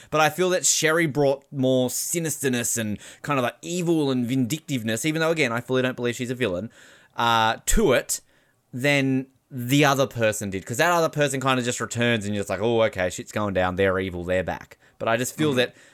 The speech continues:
Speaker 1: maybe it's just Penny Johnson-Gerald's portrayal of it where you're kind of always like, "Oh, what's she really up to?"
Speaker 2: To me, it, it makes more sense when she comes back, too.
Speaker 1: Yeah.
Speaker 2: Uh, whereas the other person,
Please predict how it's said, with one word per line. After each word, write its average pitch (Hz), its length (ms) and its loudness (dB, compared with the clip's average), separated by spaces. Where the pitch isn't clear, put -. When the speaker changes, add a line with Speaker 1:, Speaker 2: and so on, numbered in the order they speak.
Speaker 1:
maybe 143 220 0
it's 143 60 -4
just 151 140 -8
Penny 143 200 -4
Johnson-Gerald's 120 500 -2
portrayal 131 680 0
of 104 120 2
it 92 80 -6
where 104 100 -4
you're 104 120 -6
kind 117 200 -2
of 113 80 -2
always 110 220 2
like, 98 80 -4
"Oh, 123 100 0
what's 127 320 -2
she 175 160 -4
really 131 460 -2
up - 200 -14
to?" - 180 -12
Speaker 2:
To 190 120 2
me, 226 180 4
it, 208 160 4
it 185 80 2
makes 170 300 0
more 135 240 0
sense 143 460 2
when 170 120 0
she 180 180 2
comes 165 240 -2
back, 160 300 2
too. 143 360 0
Speaker 1:
Yeah. 110 260 2
Speaker 2:
Uh, 113 460 6
whereas 143 520 4
the 139 140 2
other 151 200 2
person, 139 580 2